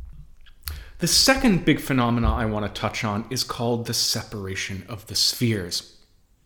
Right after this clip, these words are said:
We kind of get what this means intuitively.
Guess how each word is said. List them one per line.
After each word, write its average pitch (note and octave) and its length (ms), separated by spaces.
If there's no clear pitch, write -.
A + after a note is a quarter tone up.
We G3 100
kind C#4+ 240
of - 180
get E3+ 260
what C3+ 160
this B2 240
means G#2+ 320
intuitively. G2 920